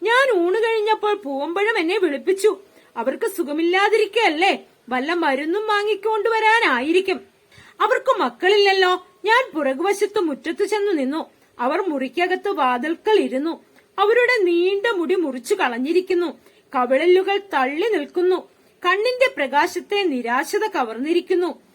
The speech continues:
പുരികത്തിന്റെ മാത്രം ഭംഗി ശേഷിച്ചിട്ടുണ്ട്. ക്ഷീണിച്ച സ്വരത്തിൽ അവർ ചോദിച്ചു, "ഉണ്ടോ?" "ഉണ്ടു." "സദ്യ നന്നായോ?" "ഉം." "എനിക്കൊന്നും കഴിക്കാൻ മേല." "ഒന്നും വേണ്ട താനും." "ഉം." "ഇനി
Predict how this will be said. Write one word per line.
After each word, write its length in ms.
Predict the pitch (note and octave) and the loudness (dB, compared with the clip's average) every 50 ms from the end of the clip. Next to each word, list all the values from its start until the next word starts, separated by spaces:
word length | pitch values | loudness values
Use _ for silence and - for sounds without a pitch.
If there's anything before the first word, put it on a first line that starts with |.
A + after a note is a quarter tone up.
| - _ _ _ - | -20 _ _ _ 2
പുരികത്തിന്റെ 640 | F#4 G4+ G4+ G#4 - A#4+ A#4 - A#4+ A4+ A4 A#4+ A4+ | 4 6 6 4 2 0 -4 -2 -4 -2 -2 -2 -2
മാത്രം 480 | A4 A4+ A4+ A#4 A#4 - A#4 A#4+ A4+ | 0 0 0 0 0 0 -4 -4 -4
ഭംഗി 300 | E4+ E4 C#4+ D4 D#4+ G4+ | -2 -4 -4 -2 0 -2
ശേഷിച്ചിട്ടുണ്ട്. 1080 | G4+ G4 - B3+ A3 F#3+ G3+ F4 F#4 - F#4 - - G4+ F#4 D#4+ A3+ F#3+ - - _ _ _ - _ _ _ | -2 0 -2 -4 -4 -4 -4 -6 -6 -6 -6 -6 -4 -2 -2 -2 -2 -2 -6 -8 _ _ _ -20 _ _ _
ക്ഷീണിച്ച 560 | - - E4+ F4 D4 C#4 C#4+ D4+ D#4+ - - G4+ | -6 0 0 2 2 0 -2 -4 -6 -4 -4 -4
സ്വരത്തിൽ 440 | F#4+ - A4 G#4 G#4 G4+ A4 A4 | -2 0 0 0 0 0 2 2
അവർ 180 | G4+ F#4 G#4 G#4+ | 2 2 2 0
ചോദിച്ചു, 640 | - - F4 C4+ A#3+ A3 C4+ C4 - G4 G4+ - - - _ _ _ - | -2 0 0 0 0 -2 -4 -4 0 0 0 0 -2 -12 _ _ _ -12
"ഉണ്ടോ?" 580 | A#3+ B3 B3+ B3+ C#4+ G4 G#4+ G#4 C#4+ A#3+ - _ _ _ _ - | -8 -6 -4 -4 0 2 2 2 2 0 -4 _ _ _ _ -10
"ഉണ്ടു." 500 | A3+ A#3 B3+ C#4 C#4 G#4 G#4+ G#4 F#4+ - - - _ _ _ _ _ _ - - - | -6 -4 -4 0 2 2 2 2 2 -2 -8 -18 _ _ _ _ _ _ -16 -6 0
"സദ്യ 320 | A#4 G4+ F#4+ E4 E4+ A#4 C5+ C5+ A#4 | 2 2 2 2 2 2 2 4 2
നന്നായോ?" 540 | F4 D4+ C#4+ D#4 E4+ F4+ G4 A4 G#4 E4 A3+ - - _ _ _ _ - | 0 0 0 2 2 4 4 4 4 2 2 0 -8 _ _ _ _ -6
"ഉം." 360 | C4 E4+ F#4+ G#4 A4 G#4+ F#4+ - - _ _ _ _ _ - E4 | -2 -2 -2 0 -2 -4 -8 -10 -18 _ _ _ _ _ -2 0
"എനിക്കൊന്നും 720 | G4+ G#4+ A#4 A#4 - B4+ A4+ F#4 E4+ F4 F4 F4 G4 A#4+ A#4+ | 0 0 0 -2 0 0 0 0 0 -2 -2 -2 -2 -2 0
കഴിക്കാൻ 500 | A4 D#4+ C#4+ C#4 C4 - F#4 F#4 G#4+ A4 | 0 0 -2 -2 -4 -2 -2 -2 0 0
മേല." 360 | G4 D4 C4+ C#4 D#4 D#4 C#4+ - _ _ _ _ _ - | -2 -2 -2 0 0 -2 -2 -2 _ _ _ _ _ -4
"ഒന്നും 460 | C4 C#4+ D4+ E4 F4 F4+ F#4 A4+ C5+ C5+ G4+ | -2 -2 0 0 0 0 0 0 0 0 -2
വേണ്ട 300 | E4 C#4+ C4+ C4+ B3+ D4+ | -2 -2 -2 -2 0 0
താനും." 560 | F4+ G#4 G#4 F4 C#4+ C4+ C#4 D#4+ D#4 B3 - _ _ _ _ _ - | 2 2 2 2 0 0 0 -2 -4 -6 -8 _ _ _ _ _ -2
"ഉം." 300 | F#4+ A4+ A4+ G#4+ G4 G4 - - _ _ _ _ _ _ _ _ - | -2 0 0 -2 -4 -10 -12 -18 _ _ _ _ _ _ _ _ -2
"ഇനി 220 | E4 F#4 F#4+ F#4+ | 0 2 4 4